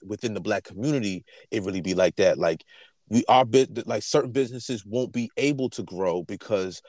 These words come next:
the participation and the support might, might not, <clears throat> somebody not, might have the funding to go far with it, but they can get it cracking where they are. But the fact that they can't get it jumping and get no traction and nothing going on from where they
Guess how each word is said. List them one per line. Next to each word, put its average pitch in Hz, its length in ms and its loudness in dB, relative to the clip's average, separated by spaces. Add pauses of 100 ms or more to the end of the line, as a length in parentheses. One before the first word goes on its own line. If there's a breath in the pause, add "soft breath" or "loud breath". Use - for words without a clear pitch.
(160 soft breath)
the 113 80 -2
participation 117 840 0
and 107 140 -4
the 101 40 -4
support 139 580 4 (380 soft breath)
might, 110 240 -2
might 120 180 -2
not, 110 160 -2 (320)
<clears throat> 135 280 -2
somebody 131 260 2
not, 127 160 2
might 117 120 -4
have 117 140 -2
the 92 100 -4
funding 131 480 -2
to 98 60 -4
go 110 200 -2
far 139 440 6
with 101 200 0
it, - 100 -10 (280 loud breath)
but 113 120 -2
they 131 140 4
can 120 140 -4
get 110 120 0
it 101 80 -4
cracking 117 400 2
where 101 120 -6
they 95 160 -2
are. 101 260 0 (240 soft breath)
But 98 120 -2
the 95 60 -6
fact 123 280 0
that 107 100 0
they 113 140 0
can't 117 300 -4
get 107 120 -2
it 98 60 -6
jumping 107 400 -4
and 95 120 -10
get 87 160 -2
no 107 200 0
traction 104 480 2
and 92 100 -4
nothing 101 280 -2
going 98 300 0
on 101 120 0
from 95 180 -6
where 95 120 0
they 90 180 2